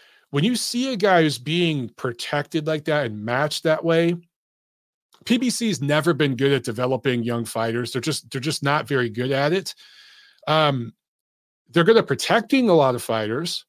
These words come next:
and manipulating the sanctioning organizations and stuff, uh, to the advantage of those fighters. But even for a P B C fighter, Brandon Lee has really been protected. And you just gotta wonder, what are they seeing?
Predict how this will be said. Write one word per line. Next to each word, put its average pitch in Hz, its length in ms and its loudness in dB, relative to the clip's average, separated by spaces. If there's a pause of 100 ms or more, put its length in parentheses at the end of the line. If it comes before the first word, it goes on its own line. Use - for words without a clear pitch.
(140)
and 139 100 2
manipulating 143 720 0
the 117 280 -2
sanctioning 165 540 -4
organizations 120 680 -2
and 104 80 -8
stuff, 113 320 -2 (520)
uh, 117 280 0 (400)
to - 100 -2
the 131 120 0
advantage 147 540 0
of 117 80 -2
those 107 220 -2
fighters. 98 520 -12 (800)
But 151 340 2 (600)
even 233 340 4
for 147 320 4
a 110 40 0
P 185 280 -2
B 131 200 -6
C 196 300 -4
fighter, 95 540 -8 (920)
Brandon 170 540 4
Lee 131 360 -4 (460)
has 123 220 -2
really 147 800 -2
been 123 260 -4
protected. 110 640 -8
And 135 160 -4
you 139 80 -4
just 175 300 2
gotta 156 240 2
wonder, 120 400 -2
what 123 360 0
are 143 140 2
they 147 260 -2
seeing? 117 680 -6